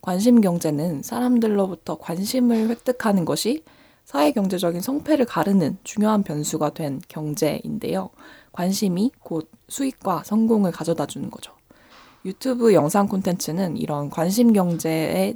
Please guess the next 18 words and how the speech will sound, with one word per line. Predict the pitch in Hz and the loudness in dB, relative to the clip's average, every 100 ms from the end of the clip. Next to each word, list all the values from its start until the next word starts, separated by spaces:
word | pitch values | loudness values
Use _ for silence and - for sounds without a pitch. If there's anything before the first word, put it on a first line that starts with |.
| - | -8
대표적인 | - - 226 208 165 139 - | -8 -4 0 0 0 -6 -10
상품이라고 | - 220 226 214 156 170 | -10 -8 0 0 0 -2
할 | 190 | -2
수 | - | -4
있습니다. | 185 - - - - _ _ _ - _ - | -6 -6 -10 -14 -18 _ _ _ -20 _ -10
조회수나 | - 214 226 - 165 185 | 0 2 2 -2 -4 -2
뭐 | 160 - | -4 -6
시청 | - - 269 | -10 -4 0
시간 | 254 - 196 180 170 - | 0 0 2 2 2 -4
뭐 | - | -8
이런 | - 151 147 | -6 -4 -4
식으로 | - 156 - 190 - - - | -4 -6 -4 -6 -10 -20 -20
사람들의 | - 247 254 233 208 190 | -8 0 2 2 2 0
관심을 | - 151 151 156 180 262 - - _ | -2 -6 -6 -4 -2 -4 -6 -20 _
다양한 | 185 226 247 | -4 2 4
방식으로 | 208 165 - 160 | 4 0 -2 -2
측정을 | 160 - 247 233 202 | -4 -4 0 4 4
해서 | 156 190 | 2 -2